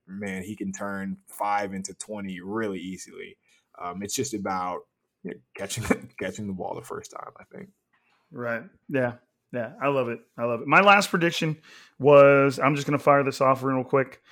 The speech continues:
Speaker 2: Still on the positive side, but I haven't said anything about the def-, well, I did say something about the defense being top five. Uh, I think, uh, your boy Jason Verrett's gonna make the Pro Bowl.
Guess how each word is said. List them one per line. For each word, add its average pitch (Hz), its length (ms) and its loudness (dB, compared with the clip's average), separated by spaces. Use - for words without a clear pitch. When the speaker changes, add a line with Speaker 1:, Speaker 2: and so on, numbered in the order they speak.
Speaker 2:
Still 160 220 4
on 156 60 2
the 143 80 -2
positive 139 420 2
side, 143 280 -2
but 135 80 -4
I 139 60 2
haven't 165 220 -2
said 147 200 0
anything 139 300 -4
about 120 220 0
the 101 80 -10
def-, 117 240 -4
well, 208 120 4
I 214 140 8
did 180 220 -2
say 131 160 0
something 113 260 -4
about 101 220 -2
the 107 60 -8
defense 104 480 -8
being 113 240 -6
top 101 280 -6
five. 101 220 -6
Uh, 135 240 8
I 135 140 6
think, 170 340 -4
uh, 165 300 4
your 151 100 -2
boy 156 160 6
Jason 156 320 -2
Verrett's 151 260 6
gonna 143 140 2
make 143 120 0
the 139 60 -14
Pro 143 140 4
Bowl. 104 220 -4